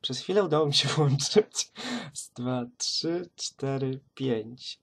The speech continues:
sześć. A! <laughs> Dobra, nie chcę popsuć kamery. E, kolejny już. No, bardzo mi się podoba, to jest ten najmniejszy tryb. Wydaje mi się, że do jakiegoś tam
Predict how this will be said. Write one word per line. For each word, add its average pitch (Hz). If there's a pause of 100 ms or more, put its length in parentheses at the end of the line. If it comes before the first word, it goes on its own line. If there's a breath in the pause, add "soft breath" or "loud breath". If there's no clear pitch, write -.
(120)
sześć. -
A! 180 (3000 loud breath)
<laughs> -
Dobra, 117
nie 113
chcę 123
popsuć 123
kamery. 117 (540 loud breath)
E, 123 (120)
kolejny 120
już. - (520)
No, - (100)
bardzo 160
mi 156
się -
podoba, 127
to 143
jest 123
ten 123
najmniejszy 123
tryb. 135
Wydaje 120
mi 120
się, -
że 110
do 117
jakiegoś 113
tam 110